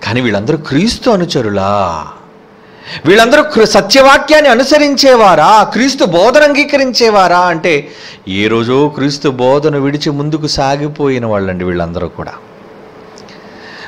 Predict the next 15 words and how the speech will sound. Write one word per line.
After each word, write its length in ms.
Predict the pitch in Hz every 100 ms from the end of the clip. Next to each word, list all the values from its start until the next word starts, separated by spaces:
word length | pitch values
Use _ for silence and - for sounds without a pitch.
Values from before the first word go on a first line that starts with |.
| -
బైబిల్ 360 | 147 185 202 202
చెప్పినది 360 | 220 220 233 226
ఒకటి, 380 | 226 240 226 233
ఈరోజు 560 | 240 247 233 180 156
వాళ్ళు 340 | 147 131 127 208
చేస్తున్నది 460 | 226 226 226 226
ఒకటి. 600 | 220 220 240 233 240 240 - - - - - - - - _ - - - - - - -
హ్మ్? 120 | - 349 - - - - - - - - - - - - - - - -
ఈరోజు 200 | 220 247
బోధలు 420 | 139 156 254 330
ఎందుకు 240 | 302 294 294
బైబిల్కి 400 | 226 269 302 233
భిన్నంగా 500 | 160 233 294 294 302
ఉన్నాయి 380 | 277 277 220
అంటే, 440 | 151 151 202 139